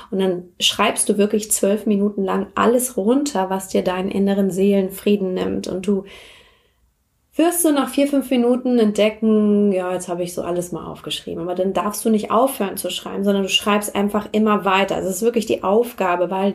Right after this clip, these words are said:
dann dadurch kommst du erst wirklich so ein bisschen an die tieferen Sachen. Ach ja, lass mich nochmal überlegen. Ja, okay, das hat mich jetzt auch nochmal genervt. Ah ja, das ja auch. Und das Besondere an dieser Übung ist, es bleibt nicht. Du liest es dir nicht nochmal durch, du heftest es nicht irgendwo ab, es ist in keinem Buch, sondern du faltest danach den Zettel und verbrennst ihn.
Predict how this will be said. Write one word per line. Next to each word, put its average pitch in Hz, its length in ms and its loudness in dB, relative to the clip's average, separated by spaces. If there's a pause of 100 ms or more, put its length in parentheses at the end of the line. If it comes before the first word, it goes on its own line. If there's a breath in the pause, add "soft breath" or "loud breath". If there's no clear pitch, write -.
dann 262 360 0 (120)
dadurch 208 840 0
kommst 214 280 0
du 240 40 0
erst 190 320 -6
wirklich 214 240 0
so 220 60 0
ein 214 80 2
bisschen 202 260 -2
an 220 140 -2
die 208 120 2
tieferen 262 480 -2
Sachen. 170 260 -4
Ach 202 120 -4
ja, 208 160 2
lass 190 180 0
mich 196 100 0
nochmal 202 180 0
überlegen. 208 380 2 (320 loud breath)
Ja, 202 120 -2
okay, 233 220 0
das 185 160 2
hat 202 140 -2
mich 202 120 2
jetzt 214 200 -4
auch 233 100 2
nochmal 180 240 -2
genervt. 175 420 -10
Ah 196 80 -2
ja, 214 140 2
das 185 160 0
ja 220 140 -4
auch. 190 220 0 (300 loud breath)
Und 214 120 -2
das 220 160 -2
Besondere 233 460 2
an 202 100 4
dieser 269 300 4
Übung 196 280 0
ist, 185 300 -4 (340 soft breath)
es 208 140 -2
bleibt 196 400 0
nicht. 180 400 -10
Du 208 300 -6
liest 214 260 0
es 214 100 0
dir 214 120 2
nicht 214 120 4
nochmal 208 280 2
durch, 220 340 2
du 214 160 -2
heftest 202 380 -2
es 202 100 0
nicht 208 180 2
irgendwo 196 260 0
ab, 214 240 0
es 185 120 -2
ist 208 140 -2
in 202 100 4
keinem 190 240 -2
Buch, 254 220 0
sondern 202 240 2
du 196 80 -4
faltest 269 480 0
danach 190 200 0
den 190 160 -8
Zettel 185 280 -4
und 196 160 -8
verbrennst 175 720 -2
ihn. - 260 -6